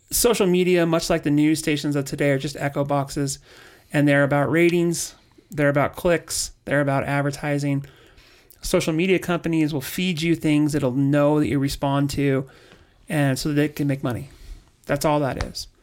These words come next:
So maybe that's why we have a podcast, and I think that's why I'm doing this, is hopefully that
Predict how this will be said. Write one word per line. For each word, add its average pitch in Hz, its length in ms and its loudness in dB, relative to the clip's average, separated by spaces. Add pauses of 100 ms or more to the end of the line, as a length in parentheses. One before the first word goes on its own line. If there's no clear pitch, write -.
(840)
So 190 140 0
maybe 190 160 4
that's 190 160 4
why 170 120 2
we 160 100 4
have 151 100 2
a 143 80 2
podcast, 139 600 -2
and 147 100 -2
I 143 60 0
think 160 160 -2
that's 147 180 -2
why 147 140 0
I'm 156 100 0
doing 135 220 -4
this, 131 180 -6
is - 120 -12
hopefully 160 300 0
that 143 220 0